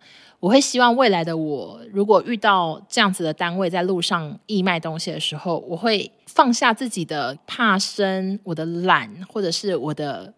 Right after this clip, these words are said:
忙碌或什么，你知道，有时候会想要让自己快速的离开，赶快去下个地方什么的。我要割舍掉这些东西，然后我希望我自己会成为一个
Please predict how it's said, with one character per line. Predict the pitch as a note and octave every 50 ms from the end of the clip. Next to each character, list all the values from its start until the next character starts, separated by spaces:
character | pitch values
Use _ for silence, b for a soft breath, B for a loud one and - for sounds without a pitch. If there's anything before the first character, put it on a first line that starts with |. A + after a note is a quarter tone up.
| _ _
忙 | F#3 F#3 E3+ E3 E3+ G3
碌 | A3+ C4 A#3 F#3+
或 | F#3+ B3+
什 | A#3 A3+ A3
么， | F#3+ D#3+ D3
你 | C#3 D#3+
知 | D#3
道， | A#3 A#3
有 | G#3+ G3
时 | - A#3+
候 | B3+
会 | C4+ C#4 C4+
想 | - - - - E3+ F3+
要 | G#3+ A#3+ A#3
让 | A3 A#3+ A#3+
自 | A#3 -
己 | A#3 F#3+ D#3+ B2+ - -
快 | - - B3 G#3+
速 | - A#3
的 | G3+
离 | E3+ D#3+ D#3
开， | E3 - - F#3+ F3 F3
赶 | F#3+ - D#3
快 | F#3
去 | G3+ A3+
下 | A3+ - A3
个 | G3 F3+
地 | - G3 F#3
方 | - F#3 F#3
什 | -
么 | E3 -
的。 | - - B B B B B B
我 | - F#3+
要 | A3 B3 B3+ A#3+ B B B B B
割 | _ C4 C4
舍 | C4+ - F#3+
掉 | F3 G3 G#3+
这 | G#3 G#3
些 | G3+ A3
东 | G3 F#3 F3+ F#3+
西， | - - F3 F3
然 | E3 D#3 D#3+
后 | A3+ A#3
我 | G3 E3
希 | - - G#3+
望 | A3 G#3
我 | E3+
自 | D#3+ - G#3
己 | G3+ E3 D3+
会 | D#3 G#3+ G3+
成 | G3 - - E3+ D#3+
为 | D#3+ D#3+ D#3
一 | D#3+
个 | - - E3 - - F#3+